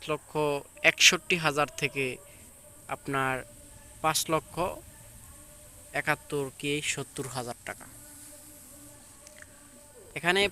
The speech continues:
পাঁচ লক্ষ সর্বোচ্চ দেখা গেছে, যদি বেশিও যায় তাহলে পাঁচ লক্ষ আশি হাজার টাকার মতো আর কি যেতে পারে, কিন্তু আমার মনে হয় না আর কি এর থেকে বেশি যাবে, কিন্তু কম কখনো যাবে না, কারণ এখন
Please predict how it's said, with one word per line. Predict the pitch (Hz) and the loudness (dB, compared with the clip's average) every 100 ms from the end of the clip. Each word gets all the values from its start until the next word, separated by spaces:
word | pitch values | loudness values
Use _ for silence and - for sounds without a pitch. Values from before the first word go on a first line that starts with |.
| - | 2
পাঁচ | 170 - 175 | 2 2 0
লক্ষ | 170 175 175 160 - - - - | 0 2 4 2 -4 -18 0 4
সর্বোচ্চ | - 180 190 - - 208 160 | 6 4 2 0 2 2 2
দেখা | 147 156 | 0 0
গেছে, | 165 160 156 | 0 0 2
যদি | 139 139 - | 0 -2 -2
বেশিও | 127 - 165 180 147 | -2 0 0 0 2
যায় | 165 196 | 2 2
তাহলে | 156 131 131 131 - | -4 -4 -4 -4 -2
পাঁচ | 151 - 160 | -2 -2 -4
লক্ষ | 151 196 160 | 0 0 0
আশি | - 131 | -2 -10
হাজার | 123 117 - | -8 -10 -10
টাকার | 117 117 117 | -10 -8 -8
মতো | 113 113 | -8 -6
আর | 113 - | -6 -8
কি | 139 - 117 113 - - - - 120 | -12 -12 -16 -16 -18 -20 -18 -12 -8
যেতে | 120 117 | -8 -6
পারে, | 113 127 113 95 - - - - - - - | -6 -6 -8 -14 -20 -20 -20 -20 -20 -20 -14
কিন্তু | 135 - - 139 | -12 -12 -6 -2
আমার | 151 180 160 | 2 2 2
মনে | 139 156 135 | 2 0 -2
হয় | 127 123 | -6 -8
না | 123 | -10
আর | - | -12
কি | - 135 - 120 127 | -12 -10 -8 -6 -4
এর | 135 - | -6 -8
থেকে | 135 120 | -10 -8
বেশি | 123 120 113 | -8 -8 -10
যাবে, | 107 98 - - | -10 -12 -16 -12
কিন্তু | 147 190 - | -6 -6 -6
কম | 151 160 175 - | -4 -4 -4 -4
কখনো | 151 143 151 139 117 | -4 -4 -6 -6 -4
যাবে | 104 107 | -6 -6
না, | 101 - | -12 -8
কারণ | 127 135 143 | -6 -6 -6
এখন | 156 | -6